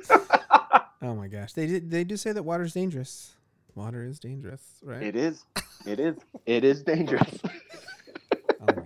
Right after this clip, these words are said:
Speaker 1: goodness. Oh my goodness.
Speaker 2: Huh.
Speaker 1: Oh. So,
Speaker 2: Yeah, there, please go ahead.
Speaker 1: Yeah, for, um, Carry the Banner.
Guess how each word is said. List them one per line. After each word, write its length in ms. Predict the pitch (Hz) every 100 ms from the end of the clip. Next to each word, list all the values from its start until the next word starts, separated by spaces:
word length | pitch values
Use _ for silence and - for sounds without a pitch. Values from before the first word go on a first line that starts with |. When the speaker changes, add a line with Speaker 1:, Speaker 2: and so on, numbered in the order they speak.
| -
Speaker 1:
goodness. 500 | 87 - 90 - - _ _ _ _ _ _ _ _ -
Oh 120 | 117
my 140 | 107 95 92 -
goodness. 380 | 95 - - _ _ _ _ _ _ _ _ _ _ _ _ _ _ _ _ -
Speaker 2:
Huh. 320 | - - - - _ _ _ _ 113
Speaker 1:
Oh. 200 | 104 98 - _ _ _ _ _ _ _ _ _ _
So, 180 | - 202
Speaker 2:
Yeah, 280 | 190 - -
there, 200 | 143 - - _ _ _ _ - 101
please 220 | - 135 104
go 80 |
ahead. 200 | 120 113 -
Speaker 1:
Yeah, 280 | 170 160 139 - -
for, 500 | - 196 180 165 151 175
um, 540 | 147 131 120 113 113 113 _ - _ - -
Carry 240 | 180 180
the 100 | 160
Banner. 480 | 139 123 107 98 113